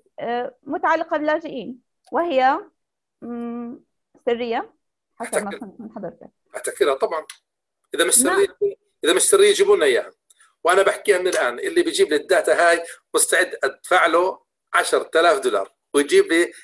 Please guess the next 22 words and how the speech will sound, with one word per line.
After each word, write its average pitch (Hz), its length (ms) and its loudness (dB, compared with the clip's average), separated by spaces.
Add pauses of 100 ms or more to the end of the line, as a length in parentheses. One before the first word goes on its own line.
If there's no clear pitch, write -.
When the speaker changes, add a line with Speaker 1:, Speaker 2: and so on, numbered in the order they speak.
(140)
Speaker 2:
الداتا 165 400 2
ستة 190 340 2
مليون. 104 340 -2 (2000)
Speaker 1:
طب - 240 -4
ما، 277 480 -4
يعني 196 420 -10 (400)
أنا 320 260 0
سؤالي 214 260 4
Speaker 2:
آه، 247 40 2
Speaker 1:
الآن. - 160 -4
Speaker 2:
معيش 196 160 2 (120)
عشرة، 135 320 2 (220)
معيش 156 200 0
عشرة 156 340 4
هلا، 135 160 2
بس 139 200 0
مش 139 140 -6
مشكلة، 117 300 -6
بجيبهم. 113 380 -4 (1160)
Speaker 1:
أنا 269 260 0
سؤالي 262 300 4
الآن، 208 440 0